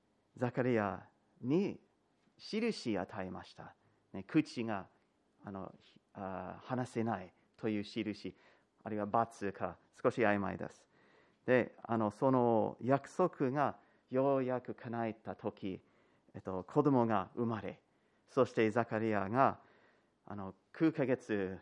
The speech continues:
ぐらい何も言わないザカリアが、ようやく、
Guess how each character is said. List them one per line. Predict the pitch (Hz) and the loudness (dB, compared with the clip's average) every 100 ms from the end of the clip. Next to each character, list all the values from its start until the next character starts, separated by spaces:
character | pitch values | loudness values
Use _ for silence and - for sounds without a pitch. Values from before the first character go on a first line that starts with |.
| _ | _
ぐ | - | -4
ら | 107 101 | -2 0
い | 117 | 0
何 | 110 135 | 2 2
も | 135 127 | 4 2
言 | - 127 | 2 2
わ | 127 | 4
な | 123 110 | 4 4
い | 101 | 2
ザ | 107 | -4
カ | - 101 | -6 -6
リ | 98 | -6
ア | 92 90 | -6 -6
が、 | 131 107 - _ _ _ - | -2 -2 -6 _ _ _ -2
よ | 123 | 2
う | 123 | 4
や | 120 | 2
く、 | 113 104 | 0 -4